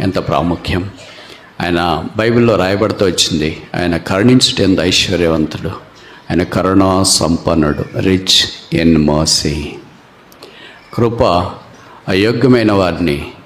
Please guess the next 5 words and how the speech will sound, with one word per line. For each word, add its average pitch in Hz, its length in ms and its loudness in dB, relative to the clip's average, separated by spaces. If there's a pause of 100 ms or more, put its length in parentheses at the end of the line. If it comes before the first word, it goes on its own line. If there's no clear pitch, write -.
(220)
యోగ్యులుగా 87 460 0
చేసింది, 80 600 -2 (500)
కరుణ 92 480 2 (220)
యోగ్యులైన 117 520 2
వారిని 78 580 0